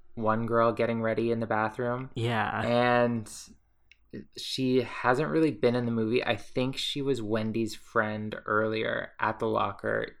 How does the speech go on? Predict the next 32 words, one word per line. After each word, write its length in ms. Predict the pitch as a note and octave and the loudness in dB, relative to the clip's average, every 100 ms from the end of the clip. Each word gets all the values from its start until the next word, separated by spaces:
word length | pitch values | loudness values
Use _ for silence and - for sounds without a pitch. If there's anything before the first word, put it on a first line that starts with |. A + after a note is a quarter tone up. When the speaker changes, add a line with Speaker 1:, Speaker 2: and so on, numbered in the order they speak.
| - | -12
Speaker 1:
in 320 | - G#2+ G#2+ | -6 -6 -6
the 100 | G#2 | -8
change 340 | - A2 - | -10 -14 -12
room. 140 | - - | -12 -10
Speaker 2:
Familiar 560 | C3+ C3 B2 B2+ B2 | 0 2 4 4 2
face, 540 | A#2 - A#2 A2 - - | -2 -4 -4 -4 -8 -10
Speaker 1:
Yeah, 220 | A2+ A2 | 0 4
I 120 | A2 A#2 | 4 2
Speaker 2:
but 80 | |
Speaker 1:
think 200 | D3 D3+ | -2 -2
that, 240 | - C3+ B2+ | 2 2 2
I 80 | B2 | -2
think 320 | - - E3 | -2 -4 -2
that's 180 | E3+ E3+ | -2 -2
who 100 | E3+ | -4
she 180 | E3 E3 | -4 0
is, 180 | D#3+ D3+ | 0 -2
'cause 140 | - C#3+ | -6 -8
she 140 | C#3+ | -4
gets 180 | D3 C#3+ | -2 -2
another, 760 | C3 A#2+ A#2 A#2 A2 A2 A2 - - - - | -2 -2 0 0 0 -2 -4 -12 -20 -16 -8
uh, 180 | G2+ G#2 - | -6 -6 -8
close-up 680 | - G#2+ G#2+ - - - - | -6 -2 -2 -2 -6 -6 -4
Speaker 2:
Mm-hmm. 200 | C3 G#2+ A2+ | -2 0 0
Speaker 1:
lingering 340 | A2 A2 A2+ | -2 -4 -8
shot 300 | - - A2+ | -8 -6 -4
later. 400 | A2+ A2 C3 A#2 - - - - _ _ _ _ - _ _ _ _ _ _ | -6 -8 -10 -12 -18 -20 -20 -20 _ _ _ _ -20 _ _ _ _ _ _
Speaker 2:
Back 520 | C#3 C3 C3+ - - - | 6 8 6 2 -14 -4
at, 380 | B2 B2 A#2+ - _ _ _ | 0 0 -2 -6 _ _ _
uh, 340 | A2+ A#2+ A#2 G#2 - | -6 -4 -4 -6 -10
the 100 | A2+ | -6
dance, 880 | B2+ A#2 A2 A2 C3+ - - - | -4 -4 -4 -8 -10 -14 -16 -18